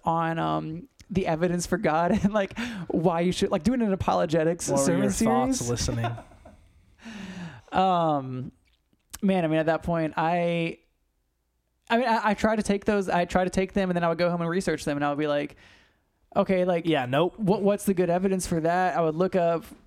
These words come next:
Speaker 1: you know, more Christians talking about why that was good evidence that the pastor had presented in, you know, a very brief sermon. I was like, "Is that good evidence?" And I would see apologetics, apologetic Christians be like, "Yes, this is, here's why." And I'd see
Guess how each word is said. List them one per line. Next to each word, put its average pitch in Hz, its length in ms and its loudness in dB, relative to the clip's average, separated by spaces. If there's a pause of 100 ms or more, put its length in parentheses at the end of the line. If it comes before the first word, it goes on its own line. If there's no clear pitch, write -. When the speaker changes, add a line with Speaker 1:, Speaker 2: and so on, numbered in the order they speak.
(640)
Speaker 1:
you 170 140 0
know, 160 100 2
more 160 200 2
Christians 180 460 -2
talking 165 340 0
about 147 260 2
why 143 300 2
that 143 200 0
was 151 280 0
good 156 140 -2
evidence 170 420 -2
that 151 200 0
the 147 80 -4
pastor 156 320 -2
had 143 100 -2
presented 147 440 -2
in, 147 160 -4
you 147 80 -2
know, 143 140 0
a 143 200 0
very 147 240 0
brief 147 500 -4
sermon. 156 480 -2 (600)
I - 40 -8
was 156 100 0
like, 147 160 -2
"Is 160 120 -4
that 151 160 0
good 151 140 0
evidence?" 202 440 -4 (880)
And 160 140 0
I - 20 2
would 151 100 0
see 165 120 0
apologetics, 143 880 0
apologetic 143 520 0
Christians 151 500 -2
be 147 100 0
like, 139 200 -4 (160)
"Yes, 170 260 0
this 175 160 -4
is, 180 200 0
here's 151 240 -4
why." 196 360 0 (560)
And 175 140 0
I'd 160 100 0
see 147 540 0